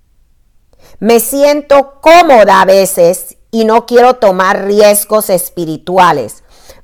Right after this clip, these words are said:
pero Dios sabe eso y siempre me pone en situaciones donde yo me encuentro teniendo que decidir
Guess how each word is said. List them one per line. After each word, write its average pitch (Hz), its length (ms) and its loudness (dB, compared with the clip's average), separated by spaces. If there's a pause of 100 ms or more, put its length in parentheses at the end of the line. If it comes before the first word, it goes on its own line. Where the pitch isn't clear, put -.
pero 208 340 4
Dios 233 580 2
sabe 202 760 0
eso 175 800 -4 (260)
y 175 140 -14
siempre 240 760 -8
me 262 160 -6
pone 175 480 -6
en 180 80 -8
situaciones 185 1080 -10 (400)
donde 175 880 -2
yo 180 540 -2
me 165 120 -6
encuentro 165 680 -8
teniendo 165 680 -8
que 175 140 -6
decidir 160 840 -10